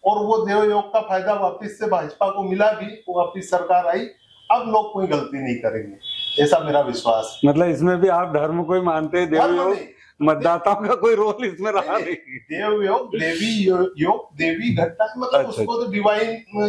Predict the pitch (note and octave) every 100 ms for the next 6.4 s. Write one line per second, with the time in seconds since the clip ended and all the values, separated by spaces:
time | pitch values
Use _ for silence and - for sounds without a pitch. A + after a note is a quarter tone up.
0 | G3+ G3 G#3 G#3 G3 G3+ A3 G#3+ E3+ G3+
1 | D#3+ G#3+ G#3+ G#3+ A3 G3+ G3+ F3+ - _
2 | C#3 D#3+ D#3+ C#3 C3+ D3+ C#3 B2 A#2 A2+
3 | A2+ F3 D3+ C3 A#2+ A2 - C#3 C#3 C3+
4 | D3+ D#3 A3 A3 F3+ D#3+ F#3+ F3+ D3+ F3+
5 | D#3+ E3 D#3+ E3+ E3 E3 F3+ D#3 - _
6 | C3 C3 A#2+